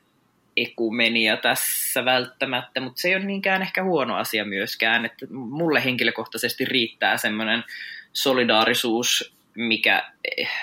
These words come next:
esimerkiksi nyt U S tai, tai niinku jenkkikontekstissa näkyy tässä avun tarjoamisessa,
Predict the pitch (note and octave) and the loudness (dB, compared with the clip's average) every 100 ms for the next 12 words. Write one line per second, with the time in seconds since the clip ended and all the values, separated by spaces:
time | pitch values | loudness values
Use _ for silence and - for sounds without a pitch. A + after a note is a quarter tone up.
0 | - A2 - A2 G#2+ A2+ - A#2 A2 - | -4 -4 -2 -2 0 -2 -2 -2 -4 -6
1 | - - _ _ _ _ _ A#2 A#2 G#2+ | -10 -12 _ _ _ _ _ -4 0 2
2 | - - E3 - - - - - - B2 | 2 0 -4 -6 -8 -8 -8 -8 -10 -8
3 | - A#2+ A2 A#2 C3+ C3 B2+ B2 B2+ B2+ | -2 2 2 2 2 2 2 -2 -2 0
4 | - D3+ - F3 - - - - - - | -2 -2 0 -2 -4 -14 -16 -14 -16 -8
5 | C3+ A#2+ - B2 C3 D3 D#3+ E3+ C#3+ - | 0 2 4 4 4 2 2 0 0 -2
6 | - C#3+ C#3 C3 C3+ - C#3 C#3 C#3 C#3 | -2 -2 0 0 0 2 4 4 2 2
7 | C#3+ D#3+ - - E3+ | 0 -2 -4 -2 -2